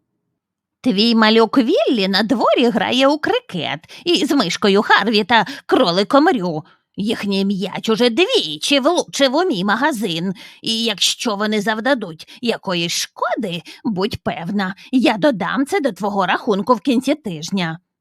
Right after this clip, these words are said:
«Ох, не турбуйся, я скажу Віллі, щоб він був обережнішим», відповіла пані їжачиха, докладаючи у свій кошик останній товар.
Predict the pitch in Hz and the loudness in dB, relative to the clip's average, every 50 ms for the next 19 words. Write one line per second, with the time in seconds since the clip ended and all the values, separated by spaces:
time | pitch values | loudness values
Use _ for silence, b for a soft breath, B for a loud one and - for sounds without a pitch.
0 | _ _ _ _ _ _ _ _ _ _ _ - - - - - - - 403 381 | _ _ _ _ _ _ _ _ _ _ _ -16 -16 -16 -18 -20 -14 -8 -8 -8
1 | 330 - 262 247 220 170 151 151 147 156 170 - - 247 233 254 B B B B | -2 0 0 0 0 -4 -6 -8 -10 -10 -12 -8 -6 -6 -6 -6 B B B B
2 | B B B B 339 320 285 302 330 330 320 311 302 294 - - - 320 233 196 | B B B B -6 -4 -2 0 0 2 2 2 0 0 -4 -6 -4 -4 -2 -2
3 | 208 180 170 247 381 622 784 719 359 220 175 - - 170 160 160 190 294 403 320 | -2 -2 0 -2 -2 -2 -4 -4 -6 -6 -6 -6 -8 -8 -6 -4 -4 -4 -2 -2
4 | 311 320 302 - 539 605 - 349 269 190 170 147 135 139 156 160 170 185 185 180 | -4 -4 -2 2 0 2 2 2 0 0 -2 -6 -8 -8 -8 -6 -4 -4 -4 -4
5 | - - 208 202 208 226 226 _ _ _ _ _ _ _ _ _ _ 185 175 185 | -4 -4 -2 -2 -2 -4 -6 _ _ _ _ _ _ _ _ _ _ -2 -2 -2
6 | 180 180 185 185 170 208 202 208 202 180 180 - 170 175 170 165 160 156 165 165 | -2 -2 -4 -2 -2 -2 0 0 -2 -2 -2 -2 0 0 0 0 0 -2 -4 -4
7 | 160 156 - - - 302 480 - - - 170 151 147 160 175 _ _ _ _ _ | -6 -8 -8 -6 -6 -6 -6 -6 -8 -6 -6 -6 -6 -8 -12 _ _ _ _ _
8 | _ _ _ _ _ _ - 185 180 185 180 220 247 269 220 226 190 170 165 160 | _ _ _ _ _ _ -6 -4 -4 -2 0 0 0 0 0 0 0 0 -2 -4
9 | - - 175 165 165 - - 165 165 151 - - 214 339 440 - - 339 - - | -4 -4 -4 -4 -4 -4 -4 -4 -4 -4 -4 -6 -4 -4 -4 -4 -4 -6 -4 -4
10 | 165 175 - _ 185 170 165 170 175 180 185 180 294 330 330 254 208 185 175 147 | -6 -6 -6 _ -4 -2 -2 0 -2 -2 -2 -2 -4 -4 -2 -2 -4 -4 -4 -6
11 | 143 - | -8 -12